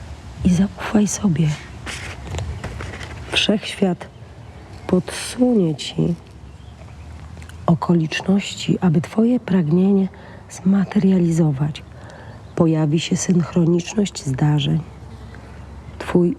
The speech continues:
umysł jest gotów na przeznaczenie. Odważny, spokojny, bez lęku.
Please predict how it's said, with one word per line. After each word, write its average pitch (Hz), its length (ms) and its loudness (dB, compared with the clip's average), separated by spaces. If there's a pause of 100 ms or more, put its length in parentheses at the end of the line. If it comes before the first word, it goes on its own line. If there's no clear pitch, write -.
(140)
umysł 170 720 2 (220)
jest 185 280 2
gotów 165 560 2 (500)
na 170 80 6
przeznaczenie. 160 840 2 (1800)
Odważny, 175 1000 2 (100)
spokojny, 156 920 2 (800)
bez 165 300 4
lęku. 165 540 2